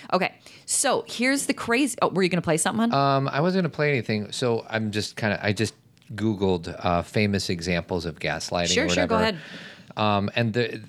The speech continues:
Speaker 2: the, I found something about movies. Now, I'm not gonna be able to explain any of these 'cause I haven't seen most
Speaker 1: Okay.
Speaker 2: of them, but maybe you have. There's
Speaker 1: Sure.
Speaker 2: a movie called The Changeling. I don't know who's in that. I'm just gonna tear
Speaker 1: I
Speaker 2: through it.
Speaker 1: think that was, was that Nicole Kidman? No,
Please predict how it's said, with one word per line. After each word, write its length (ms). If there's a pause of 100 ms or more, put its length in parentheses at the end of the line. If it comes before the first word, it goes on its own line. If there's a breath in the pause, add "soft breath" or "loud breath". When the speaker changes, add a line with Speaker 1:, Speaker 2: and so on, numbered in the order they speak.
(120)
Speaker 2:
the, 180
I 60
found 240
something 200
about 260
movies. 340
Now, 260 (240)
I'm 160
not 100
gonna 120
be 60
able 80
to 60
explain 400
any 140
of 40
these 80
'cause 160
I 40
haven't 200
seen 260
most 180
Speaker 1:
Okay. 140
Speaker 2:
of 60
them, 120
but 160
maybe 240
you 140
have. 260
There's 100
Speaker 1:
Sure. 80
Speaker 2:
a 20
movie 220
called 200
The 80
Changeling. 840 (120)
I 60
don't 140
know 120
who's 160
in 160
that. 320
I'm 120
just 120
gonna 200
tear 60 (140)
Speaker 1:
I 80
Speaker 2:
through 140
it. 100
Speaker 1:
think 360
that 440
was, 640
was 120
that 140
Nicole 360
Kidman? 680
No, 260